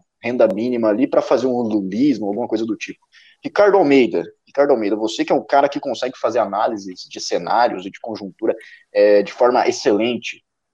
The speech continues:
eu quero entender, Ricardo, o que que tá acontecendo com o Bolsonaro, o que que é a próxima estratégia, o que que ele quer se transformar, o que que o mo-, metamorfo do Bolsonaro vai se transformar?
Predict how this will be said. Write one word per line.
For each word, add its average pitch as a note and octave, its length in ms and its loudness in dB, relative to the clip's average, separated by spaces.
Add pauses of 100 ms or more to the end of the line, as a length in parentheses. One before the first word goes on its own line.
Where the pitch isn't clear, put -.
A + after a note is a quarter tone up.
(120)
eu - 80 -10
quero F3+ 160 4
entender, C#3+ 760 4 (100)
Ricardo, F2 380 -2 (340)
o - 60 -20
que G#3+ 120 -10
que G3 240 2
tá C#3+ 480 4
acontecendo D3 460 -8
com D3 140 -6
o C#3 60 -4
Bolsonaro, B2 500 0
o - 40 -8
que D#3+ 140 -8
que E3+ 140 -2
é - 40 4
a - 60 6
próxima D3 280 -2
estratégia, A#2+ 500 2
o G2+ 40 -12
que C3 80 -8
que - 100 -12
ele - 80 -10
quer C3 100 0
se - 100 -8
transformar, A#2 560 -4 (180)
o - 80 -14
que A3+ 120 -6
que B3 80 -2
o A#3+ 40 4
mo-, G#3+ 300 2
metamorfo D#3 1080 0
do A2+ 100 -8
Bolsonaro B2+ 600 2 (480)
vai C3+ 280 4
se E3 120 -6
transformar? G#2 560 -4